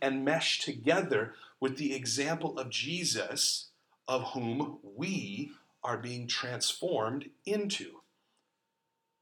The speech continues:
That kind of stuff, Paul says, just avoid it. Put it away. All that kind of language,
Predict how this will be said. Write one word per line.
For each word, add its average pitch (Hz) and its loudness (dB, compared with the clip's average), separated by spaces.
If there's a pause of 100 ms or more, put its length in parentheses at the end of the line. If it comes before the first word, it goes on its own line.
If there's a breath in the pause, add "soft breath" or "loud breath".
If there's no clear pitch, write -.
(160)
That 196 12
kind 202 6
of 180 4
stuff, - 4
Paul 143 4
says, 147 4
just - 2
avoid 147 4
it. - -10 (540)
Put 220 12
it 226 2
away. 160 6 (1300)
All 196 12
that 196 8
kind 113 2
of 131 0
language, 226 6